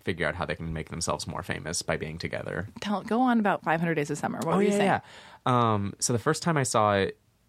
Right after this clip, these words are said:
Speaker 1: the only time I saw it, I, it was through her lens, which was just like, yeah, he put her on a pedestal. He never saw her for what she actually was. And of course the thing ends.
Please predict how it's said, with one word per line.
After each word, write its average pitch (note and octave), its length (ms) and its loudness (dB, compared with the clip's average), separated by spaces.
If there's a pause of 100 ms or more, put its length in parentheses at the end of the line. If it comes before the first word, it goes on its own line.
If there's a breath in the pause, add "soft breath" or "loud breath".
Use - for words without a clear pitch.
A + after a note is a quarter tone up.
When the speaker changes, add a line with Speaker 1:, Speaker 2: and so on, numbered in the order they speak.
Speaker 1:
the G#2 140 2
only B2 180 4
time F2+ 140 0
I F2 60 0
saw F2 260 0
it, - 120 -2
I, A2+ 80 -6
it B2 100 -2
was A2+ 120 0
through B2 140 -2
her B2 200 2
lens, G2 580 0
which G2+ 180 -4
was G2+ 120 -2
just - 220 -2
like, F#2 320 2 (680 soft breath)
yeah, C3 140 2
he C3 100 2
put C3+ 160 2
her C#3+ 80 4
on C#3 120 2
a - 20 -2
pedestal. G2 440 -2
He F#2+ 100 -4
never G2 300 0
saw G2+ 200 0
her F#2 160 0
for F2 460 0
what G2 240 -2
she G#2 120 0
actually F2+ 320 -2
was. F2+ 300 2
And F2+ 80 -4
of E2 140 -6
course G2 280 0
the F2+ 120 -6
thing E2 240 -6
ends. C2+ 480 -4